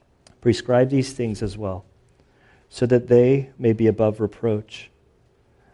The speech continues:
But if anyone does not provide for his own, and especially for those of his household, he is denied the faith and is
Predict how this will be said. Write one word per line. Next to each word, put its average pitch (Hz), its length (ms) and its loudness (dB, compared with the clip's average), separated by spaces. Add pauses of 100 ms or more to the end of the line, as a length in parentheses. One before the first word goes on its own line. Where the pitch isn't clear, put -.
(100)
But 120 120 4
if 117 120 0
anyone 131 400 2
does 113 200 -4
not 117 200 -2
provide 117 440 -2
for 120 160 -8
his 139 220 -2
own, 120 280 0
and 127 100 -4
especially 139 520 0
for 143 160 -2
those 123 300 2
of 117 100 -4
his 117 160 -4
household, 113 680 -2 (460)
he - 140 0
is 131 160 4
denied 131 600 0 (120)
the 131 80 -8
faith 107 560 0
and 113 340 -6 (260)
is 107 140 -18